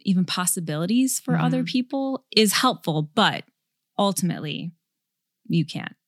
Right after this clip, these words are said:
Speaker 1: type anyone else.
Speaker 2: Yeah. So it's like, it's such a fun, like, party game, like,
Speaker 1: Yeah.
Speaker 2: to, like, sit around with your friends
Speaker 1: Yeah.
Speaker 2: and be like, "Oh my gosh, like, I'm a this. I think you're a this. I
Speaker 1: Yeah.
Speaker 2: think you're a this. Oh my,"
Speaker 1: Yeah.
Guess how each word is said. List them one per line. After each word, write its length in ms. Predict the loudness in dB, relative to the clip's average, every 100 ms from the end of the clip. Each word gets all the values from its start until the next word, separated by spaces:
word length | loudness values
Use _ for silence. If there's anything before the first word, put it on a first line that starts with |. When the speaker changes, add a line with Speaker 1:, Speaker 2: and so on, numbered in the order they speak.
| -6
Speaker 1:
type 240 | -4 -4
anyone 320 | -6 -8 -8 -10
else. 440 | -12 -10 -12 -6
Speaker 2:
Yeah. 360 | 2 4 4 2
So 220 | 0 0
it's 160 | 0 0
like, 240 | 0 -2 -2
it's 180 | -2 0
such 500 | 0 0 2 2 0
a 100 | -4
fun, 680 | -4 -6 -2 0 0 -4 -6
like, 340 | -4 -4 -4 -12 _ _ _ -2
party 380 | 0 2 2
game, 440 | 2 2 2 0 -2
like, 180 | 2 6
Speaker 1:
Yeah. 140 | 8
Speaker 2:
to, 60 | 8
like, 100 | 4
sit 560 | 0 -4 -4 0 2 2
around 240 | 2 0
with 140 | -2
your 100 | -6
friends 480 | -4 0 2 2 2
Speaker 1:
Yeah. 120 | 2
Speaker 2:
and 100 | 2
be 100 | 0
like, 180 | 0 0 0
"Oh 80 | 0
my 140 | 0
gosh, 320 | 2 2 2
like, 120 | 0 0
I'm 220 | 0 2
a 40 | 0
this. 340 | 0 0 0 -2
I 120 | -2
think 200 | -2 -4
you're 140 | -2
a 80 | -2
this. 400 | 0 2 2 4
I 40 | 6
Speaker 1:
Yeah. 120 | 6
Speaker 2:
think 120 | 4
you're 160 | 2 2
a 80 | 2
this. 260 | 0 0 -2
Oh 80 |
my," 80 | 2
Speaker 1:
Yeah. 220 | 4 4